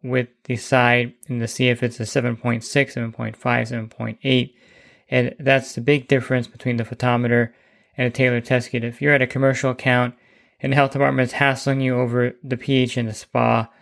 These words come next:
let's say, you can get your photometer, do the test, and you can show the health department that the P H in the spa is seven point four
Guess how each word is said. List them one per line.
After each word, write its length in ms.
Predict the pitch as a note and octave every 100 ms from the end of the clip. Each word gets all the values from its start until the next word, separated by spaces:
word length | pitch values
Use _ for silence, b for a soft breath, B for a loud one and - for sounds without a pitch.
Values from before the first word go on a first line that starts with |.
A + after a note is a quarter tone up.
| b b b
let's 160 | B2 A2+
say, 400 | - A#2+ A2 A2 -
you 100 | C3
can 180 | C3+ A#2+
get 280 | D3 -
your 100 | C#3
photometer, 720 | - - C#3 C3+ C3+ C3+ C3 C#3+
do 200 | C#3+ C#3+
the 120 | C3+ B2+
test, 440 | C3+ C3 B2+ - _ b b b -
and 80 |
you 60 | C#3+
can 120 | D#3
show 300 | - E3 D#3+
the 120 | C#3
health 220 | A#2+ C#3 C3
department 400 | C3 B2 B2 A#2+
that 240 | A#2+ - _ _
the 360 | B2+ A#2+ A#2 -
P 140 | - D3
H 180 | C#3 C3+
in 60 |
the 60 | A#2+
spa 280 | - B2+ A#2+
is 100 | -
seven 240 | B2 A#2+
point 260 | - A2+ A2
four 500 | - B2 B2 A#2+